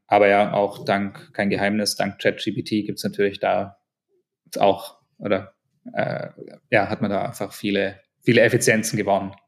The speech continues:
was das angeht. Aber gleichzeitig muss der Content auch hochwertig sein. Also es ist jetzt nicht so, dass wir da alles Plug and Play einfach, äh, aus Chat G P T raus und in eine E-Mail rein, äh, weil das merkt man auf die Dauer, dass die Kunden da dann,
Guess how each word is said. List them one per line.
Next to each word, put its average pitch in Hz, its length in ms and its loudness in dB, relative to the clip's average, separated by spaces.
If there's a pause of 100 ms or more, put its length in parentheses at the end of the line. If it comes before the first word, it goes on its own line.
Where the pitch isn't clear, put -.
was 107 160 -4
das 104 160 -4
angeht. 95 380 -6 (340)
Aber 123 140 6
gleichzeitig 120 500 4
muss 120 160 4
der 120 80 6
Content 110 360 2
auch 104 120 2
hochwertig 104 480 2
sein. 101 320 0
Also 98 160 -2
es 95 80 -4
ist - 20 -4
jetzt 104 180 -4
nicht 104 160 -4
so, 101 200 2
dass 98 160 -2
wir 104 80 0
da 98 100 2
alles 101 320 -2
Plug 104 160 0
and 101 160 -6
Play 101 340 -4 (720)
einfach, 98 560 0 (260)
äh, - 240 -6
aus - 220 -8
Chat - 200 0
G - 60 -2
P - 100 -6
T 104 180 -2
raus 101 340 4
und 104 240 -10
in - 80 -8
eine 104 120 -4
E-Mail 104 300 -2
rein, 107 500 0
äh, 95 280 -8
weil 107 80 4
das 117 140 4
merkt 117 220 2
man 110 120 2
auf 95 100 2
die 104 120 -2
Dauer, 101 500 2
dass - 160 -6
die - 100 -8
Kunden 98 280 -4
da 98 120 -2
dann, 95 200 -4